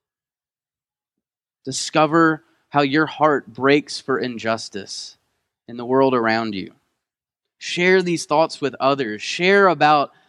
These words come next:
your hopes and your dreams, the ways that you think the church can impact this community.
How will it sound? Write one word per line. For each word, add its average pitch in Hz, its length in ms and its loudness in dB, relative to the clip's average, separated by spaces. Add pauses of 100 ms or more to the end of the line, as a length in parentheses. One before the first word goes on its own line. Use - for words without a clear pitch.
(180)
your 151 140 -2
hopes 180 680 -2
and 143 140 -6
your 143 120 -6
dreams, 143 920 -4 (440)
the 143 80 -4
ways 165 440 4
that 143 160 -6
you 147 160 -6
think 160 420 -4 (240)
the 143 100 0
church - 560 0
can 139 160 0
impact 135 800 0
this 131 220 -4
community. 107 720 -8